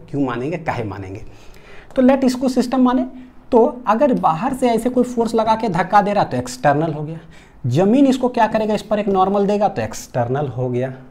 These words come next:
पृथ्वी क्या है इसको पकड़ करके खींचे अपने center की ओर, तो ये भी कैसा हो गया, external। तो भाई वर्क डन ये सबसे हम लोग को निकालना पड़ता है, तो these are external force के कारण वर्क डन। ठीक, conservative नॉन कंजर्वेटिव में हम लोग जानते हैं जो frequent use होता है, मैं उसकी बात करता हूँ,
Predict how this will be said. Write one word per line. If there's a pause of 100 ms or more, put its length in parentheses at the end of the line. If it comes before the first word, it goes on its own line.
(160)
पृथ्वी
क्या
है
इसको
पकड़
करके
खींचे
अपने
center
की
ओर,
तो
ये
भी
कैसा
हो
गया,
external। (440)
तो
भाई
वर्क
डन
ये
सबसे
हम
लोग
को
निकालना
पड़ता
है,
तो
these
are
external
force
के
कारण
वर्क
डन। (360)
ठीक, (280)
conservative
नॉन
कंजर्वेटिव
में
हम
लोग
जानते
हैं
जो
frequent
use
होता
है,
मैं
उसकी
बात
करता
हूँ,